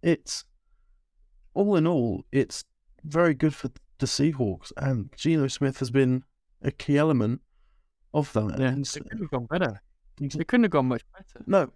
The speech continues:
Speaker 1: not, not, not at all. Like, like, Smith is proving that,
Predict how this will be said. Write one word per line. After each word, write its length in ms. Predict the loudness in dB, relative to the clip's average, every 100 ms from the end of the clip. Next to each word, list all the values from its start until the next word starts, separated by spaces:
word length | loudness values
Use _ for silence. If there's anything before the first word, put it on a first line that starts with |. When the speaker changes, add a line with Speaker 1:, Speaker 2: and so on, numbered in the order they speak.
| -2
Speaker 1:
not, 200 | -2 0
not, 240 | 0 0
not 180 | 0 0
at 60 | 2
all. 120 | 2
Like, 280 | 2 -2 -4
like, 240 | -4 -4
Smith 400 | -8 -2 0 2
is 100 | -2
proving 460 | 0 -2 0 0 2
that, 260 | 0 -2